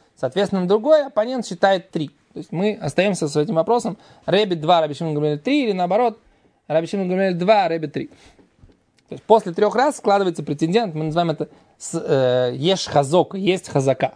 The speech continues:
Хазака — это вот это вот слоз-, сложился прецедент. Омар Рова, сказал Рова, «Гашта да амрис ахайосим хаскойс». Если ты говоришь теперь, что сестры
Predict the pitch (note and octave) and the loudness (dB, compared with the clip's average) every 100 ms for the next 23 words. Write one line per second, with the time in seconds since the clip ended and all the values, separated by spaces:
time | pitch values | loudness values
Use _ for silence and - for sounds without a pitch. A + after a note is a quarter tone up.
0 | - C3 C#3 G#3 G3+ D3+ C3 D3 C3+ - | -6 -8 -2 0 0 -4 -6 -4 -4 -8
1 | _ _ _ - - - D3 C#3+ D3+ - | _ _ _ -20 -20 -2 2 2 0 -8
2 | - D#3 C#3 F#3 G3 E3+ D3 - _ _ | 0 2 2 -2 0 -2 -2 -6 _ _
3 | _ _ D3 C#3+ C#3+ C3+ B2 - _ _ | _ _ -4 -2 -2 -2 -4 -8 _ _
4 | - _ _ _ _ _ _ _ _ _ | -20 _ _ _ _ _ _ _ _ _
5 | _ _ - - _ _ _ _ _ _ | _ _ -20 -20 _ _ _ _ _ _
6 | _ _ _ _ _ _ _ _ _ _ | _ _ _ _ _ _ _ _ _ _
7 | _ _ - A#3 C#4 A#3+ - F#3+ D#3 B2 | _ _ -2 0 0 0 2 2 2 0
8 | F3+ G3 E3 C3 - - E3+ C#3+ G3+ C#4+ | 2 4 2 -2 -8 -10 -2 2 4 2
9 | - F#3+ G3 A#3 G3 - D#3 D#3 E3 F#3+ | -2 0 0 0 -2 0 0 2 0 0
10 | E3 C3+ - C3 - - F3 G#3 G3 E3+ | -2 -4 -6 -10 -10 -2 -2 0 -2 0
11 | E3+ D#3+ D3 E3+ - - _ - - C3 | 0 2 2 0 -4 -16 _ -8 -4 -4
12 | - B2 - F3+ E3 A3 G#3 | -4 -4 2 2 2 -4 -8